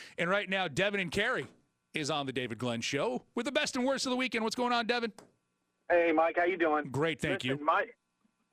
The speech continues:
Speaker 2: my best and the worst revolves around the same situation from the Canes game yesterday. Um, just if you'd entertain me, just a little background. Last year during the, the Canes Caps series,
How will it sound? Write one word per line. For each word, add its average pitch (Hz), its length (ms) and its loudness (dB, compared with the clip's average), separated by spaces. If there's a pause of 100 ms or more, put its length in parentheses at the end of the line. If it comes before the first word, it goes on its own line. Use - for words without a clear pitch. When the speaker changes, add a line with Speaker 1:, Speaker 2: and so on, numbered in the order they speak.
(160)
Speaker 2:
my 180 180 6
best 240 280 2
and 208 120 4
the 180 80 4
worst 185 300 2
revolves 170 380 4
around 165 240 4
the 143 140 -2
same 170 320 2
situation 151 720 2
from 151 180 0
the 131 80 0
Canes 151 420 -2
game 131 240 2
yesterday. 131 640 0 (420)
Um, 127 320 4
just 175 140 -2 (360)
if 160 160 -2
you'd - 200 2
entertain 170 480 0
me, 160 80 -2
just 147 240 -10
a - 20 0
little 165 160 2
background. 147 580 2
Last 165 320 0
year 156 360 2 (280)
during 156 280 4
the, 139 320 4
the 151 80 0
Canes 165 320 -2 (100)
Caps 175 240 2 (100)
series, 147 420 2